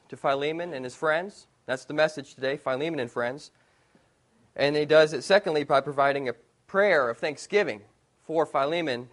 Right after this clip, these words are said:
particularly. So those two stages, by giving the greeting to Philemon and his friends and the whole church in his house,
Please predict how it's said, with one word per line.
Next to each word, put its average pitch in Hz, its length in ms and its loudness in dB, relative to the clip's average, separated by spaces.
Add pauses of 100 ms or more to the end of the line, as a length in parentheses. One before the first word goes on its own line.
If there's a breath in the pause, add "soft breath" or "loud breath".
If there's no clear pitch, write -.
(100)
particularly. 110 680 -8 (460)
So 143 180 0
those 165 200 0
two 208 160 -4
stages, 135 560 -2
by 123 140 -2
giving 147 260 -6
the 127 80 -8
greeting 170 400 -6 (280 soft breath)
to 127 100 -16
Philemon 156 440 -2
and 151 100 -6
his 127 100 -10
friends 156 360 -4
and 131 100 -12
the 135 40 -14
whole 147 140 -4
church 160 320 -8
in 143 60 -10
his 117 100 -10
house, 151 440 -6